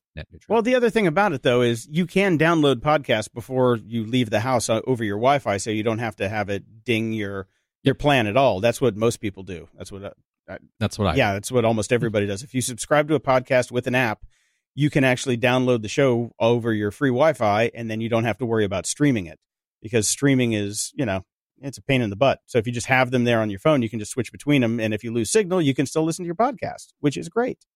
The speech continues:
Speaker 1: Right.
Speaker 2: Graham writes in, "Just catching up, and I thought I'd be grumpy at you in return. Love the show. R T may be a propaganda device, but it's still valid to read things on.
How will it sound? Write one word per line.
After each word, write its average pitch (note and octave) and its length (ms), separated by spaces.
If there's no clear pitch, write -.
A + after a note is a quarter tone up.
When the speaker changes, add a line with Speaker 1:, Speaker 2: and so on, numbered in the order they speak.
Speaker 1:
Right. C3+ 180
Speaker 2:
Graham A3+ 260
writes D3 220
in, D#3 140
"Just B3 180
catching A#3 320
up, A3 100
and - 80
I C3+ 80
thought F3 180
I'd E3 120
be D3 100
grumpy E3 400
at E3 80
you F3 180
in F3+ 80
return. A#2 520
Love F#3+ 180
the F#3+ 60
show. A2+ 340
R C#4+ 120
T C4+ 220
may A3 160
be F3 160
a C3+ 40
propaganda F3 600
device, A#2 340
but D3+ 180
it's D3 140
still A#3+ 240
valid E3+ 380
to E3 80
read A3 240
things G2+ 260
on. F#2+ 300